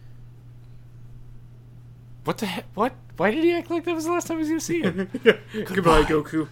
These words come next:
Speaker 1: I'm not gonna help you.
Speaker 2: <laughs>
Speaker 1: 'Cause
Speaker 2: E-,
Speaker 1: I'm a
Speaker 2: even
Speaker 1: dick.
Speaker 2: though I can actually stand a chance at this point against people.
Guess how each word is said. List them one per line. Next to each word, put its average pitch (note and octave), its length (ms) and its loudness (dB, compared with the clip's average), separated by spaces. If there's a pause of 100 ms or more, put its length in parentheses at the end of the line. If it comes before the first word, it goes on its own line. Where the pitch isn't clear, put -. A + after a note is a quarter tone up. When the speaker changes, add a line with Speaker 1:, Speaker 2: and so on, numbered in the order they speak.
(180)
Speaker 1:
I'm C#3+ 120 2
not E3+ 160 6
gonna D#3 180 2
help C3 260 0
you. A2 300 -6
Speaker 2:
<laughs> - 80 -18
Speaker 1:
'Cause - 1000 -2
Speaker 2:
E-, - 20 -2
Speaker 1:
I'm D3 60 0
a - 40 4
Speaker 2:
even D#3+ 120 2
Speaker 1:
dick. F#3 80 2
Speaker 2:
though F#3 140 8
I F3 80 6
can E3+ 120 0
actually E3 260 0
stand D#3+ 260 -2
a D3 40 -6
chance D#3 300 -2
at C#3+ 80 -8
this C#3 140 -8
point C#3+ 240 -4
against C#3 260 -6
people. C#3+ 360 -6